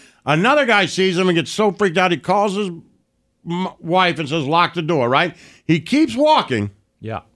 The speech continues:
Speaker 1: And then, maybe or maybe not, but if the story's right, and then a year later,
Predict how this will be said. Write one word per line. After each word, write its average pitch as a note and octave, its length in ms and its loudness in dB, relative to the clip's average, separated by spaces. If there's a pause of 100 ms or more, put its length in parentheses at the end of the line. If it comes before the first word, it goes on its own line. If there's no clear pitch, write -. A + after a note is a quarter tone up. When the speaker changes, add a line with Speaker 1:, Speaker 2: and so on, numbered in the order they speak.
(1400)
Speaker 1:
And F#3+ 380 2
then, D4 640 4 (840)
maybe F#3+ 340 4
or C#4+ 80 2
maybe D4 300 2
not, G3 460 2 (200)
but E3+ 260 0 (420)
if D#3 140 -2
the G#3 120 0
story's A#3+ 440 0
right, A3 440 2 (320)
and F#3+ 180 4
then A#3 160 4
a G#3+ 100 4
year C4 380 4
later, G#3+ 520 2